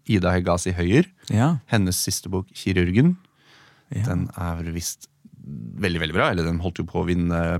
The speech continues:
Speaker 1: P to Lytternes romanpris
Speaker 2: Ja.
Speaker 1: i fjor. Jeg skal lese mer Martin Amis, som jeg oppdaget, eh, i fjor eller noe sånt. Veldig glad i han. Skal lese The Information, ja. Og så skal jeg lese en, eh, Toni Morrison-bok til, som heter Zula.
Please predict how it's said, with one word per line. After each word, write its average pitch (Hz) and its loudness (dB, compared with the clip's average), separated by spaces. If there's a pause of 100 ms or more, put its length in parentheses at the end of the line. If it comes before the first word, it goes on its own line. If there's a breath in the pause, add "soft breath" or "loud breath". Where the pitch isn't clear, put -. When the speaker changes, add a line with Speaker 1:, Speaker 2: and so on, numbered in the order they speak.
(120)
Speaker 1:
P 95 -2
to 90 -4
Lytternes 85 -4 (120)
romanpris 92 0 (100)
Speaker 2:
Ja. - -18 (400 loud breath)
Speaker 1:
i - -12
fjor. 143 2 (120)
Jeg 123 2
skal 123 4
lese 101 6
mer 113 6
Martin 131 2
Amis, 107 4
som 123 0
jeg 120 0
oppdaget, 110 0 (180)
eh, 113 -6
i - -4
fjor 101 -2
eller 101 -4
noe 110 0
sånt. 220 2 (540)
Veldig 87 0
glad 87 2
i - 2
han. 156 4 (240)
Skal - -6
lese 92 -6
The - -2
Information, 90 0
ja. 180 -2 (480 soft breath)
Og 120 2
så 123 2
skal 131 2
jeg 113 4
lese 110 2
en, 110 4
eh, 104 4 (100)
Toni 95 2
Morrison-bok 90 2
til, 151 2
som 110 -4
heter 95 0
Zula. 107 2